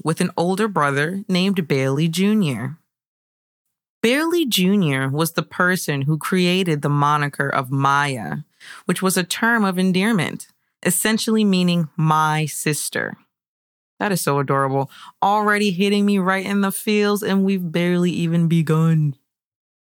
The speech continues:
Due to a difficult home life, though, Maya's parents decided to go their separate ways when the children were very, very young. Bailey was only about a year older than Maya.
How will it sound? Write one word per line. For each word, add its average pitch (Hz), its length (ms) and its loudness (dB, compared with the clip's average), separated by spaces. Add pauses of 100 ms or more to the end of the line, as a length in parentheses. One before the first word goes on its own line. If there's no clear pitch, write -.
(380)
Due 226 180 2
to 339 100 2
a 330 60 2
difficult 185 680 0
home 160 320 2
life, 202 260 0
though, 196 260 0
Maya's 185 520 0
parents 175 580 0
decided 147 560 -2
to - 80 -4
go 135 320 0
their 139 160 0
separate 139 420 -2
ways 143 540 -2 (280)
when 170 160 2
the 156 40 2
children 175 500 0
were 143 160 0
very, 139 440 2
very 123 320 0
young. 76 360 -4 (320)
Bailey 196 380 2
was 160 160 2
only 160 220 0
about 147 180 0
a 143 60 0
year 156 360 0
older 139 440 0
than 127 160 -2
Maya. 123 460 -2